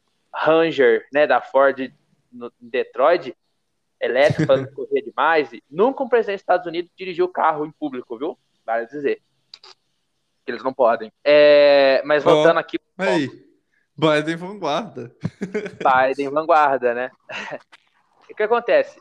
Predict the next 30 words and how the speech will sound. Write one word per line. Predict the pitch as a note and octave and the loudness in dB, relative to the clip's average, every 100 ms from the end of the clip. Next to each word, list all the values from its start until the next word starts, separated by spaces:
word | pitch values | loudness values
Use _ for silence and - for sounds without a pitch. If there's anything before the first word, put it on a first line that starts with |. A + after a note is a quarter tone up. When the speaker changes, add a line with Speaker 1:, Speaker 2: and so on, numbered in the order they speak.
| _ | _
Speaker 1:
Só | F#3 | -4
que | F3+ | -4
não, | A3+ A#3 E3 A#2+ - | -8 -4 -4 -4 -12
isso | - D#3+ | -6 0
é, | D#3 - | 0 -2
isso | C#3 | -4
é | |
uma | E3 | -4
grande | D3+ E3+ F3 | -2 -6 -8
mentira, | A3 A#3 - E3+ E3+ A3 _ _ | -16 -16 -12 -4 -2 -2 _ _
né? | B2+ C#3 F#3 _ | -6 -6 -6 _
Que | - | -14
o, | B2 | -10
que | B2+ | -8
o | |
governo | A#2 A#2+ A#2+ A#2+ | -8 -4 -4 -4
tá | |
prometendo, | - A#2+ C3 - D3 G#3 | -10 -10 -10 -4 -4 -4
e | |
o | A#3+ | -4
governo, | A3+ A3 | -2 -2
na | G#3+ | -2
verdade, | G#3+ G#3+ G#3+ | -2 -2 -2
tá | G#3+ | -4
jogando | G#3+ G3 G3+ | -4 -4 -4
uma | G3+ | -6
promessa | G3+ G3 F#3+ G3 G3+ | -6 -6 -6 -8 -8
que | G#3 | -2
o | |
outro | G#3 G3 A3+ - - B3 | 2 6 4 2 -6 -8